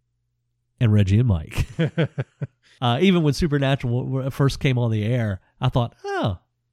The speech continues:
Speaker 1: they're ripping on Phantasm too." <laughs> You know? The idea of it is really cool, but like you said, the execution, not so much, because it takes the dreaminess of the series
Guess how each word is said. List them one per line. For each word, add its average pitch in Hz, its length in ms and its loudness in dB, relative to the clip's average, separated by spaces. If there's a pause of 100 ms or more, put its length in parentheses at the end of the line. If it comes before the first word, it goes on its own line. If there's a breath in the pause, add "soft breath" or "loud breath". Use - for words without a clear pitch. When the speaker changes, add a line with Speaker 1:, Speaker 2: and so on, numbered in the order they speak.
Speaker 1:
they're 277 160 -6
ripping 131 260 -2
on 160 140 -4
Phantasm 208 560 -4
too." 240 420 -2
<laughs> - 200 -20
You 196 180 -2
know? - 280 -6 (500)
The 139 80 -10
idea 180 420 -2
of 170 80 0
it 147 100 0
is 113 140 -2
really 131 300 -4
cool, 170 520 -2 (180)
but 139 180 -2
like 143 200 0
you 143 60 2
said, 117 240 0
the 110 140 -2
execution, 135 600 0
not 123 200 -2
so 120 180 -2
much, 117 360 -4 (460 loud breath)
because 143 400 4
it 156 180 -2
takes 170 340 2
the 143 100 2
dreaminess 131 760 -2
of 117 200 -4
the - 40 -10
series 110 800 -4